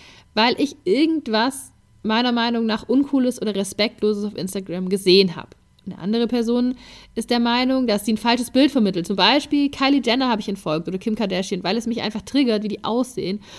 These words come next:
und dass das alles normal sein soll. Außerdem Stars, die immer nur perfekt aussehen, sowas habe ich entfolgt, genau wie manche Rapper, die viel,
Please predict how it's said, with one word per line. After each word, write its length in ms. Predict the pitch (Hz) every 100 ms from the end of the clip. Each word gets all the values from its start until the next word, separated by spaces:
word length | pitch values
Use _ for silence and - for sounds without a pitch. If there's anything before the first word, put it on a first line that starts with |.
| -
und 100 | 196
dass 100 | 208
das 120 | 214
alles 220 | - 214 220
normal 380 | 196 202 240
sein 200 | 214 170
soll. 300 | - - - - _ _ _ _ _ _
Außerdem 520 | - 269 269 269 262 240
Stars, 380 | - 233 254 -
die 80 |
immer 220 | - 277 277
nur 80 |
perfekt 400 | 262 247 254 -
aussehen, 420 | 147 190 214 202 208
sowas 240 | 226 226
habe 140 | 220
ich 80 | 214
entfolgt, 420 | 208 - 202 196
genau 240 | 202 202 202
wie 80 | 214
manche 320 | 208 214 190
Rapper, 380 | 208 240 247 202
die 140 | 202
viel, 260 | - 247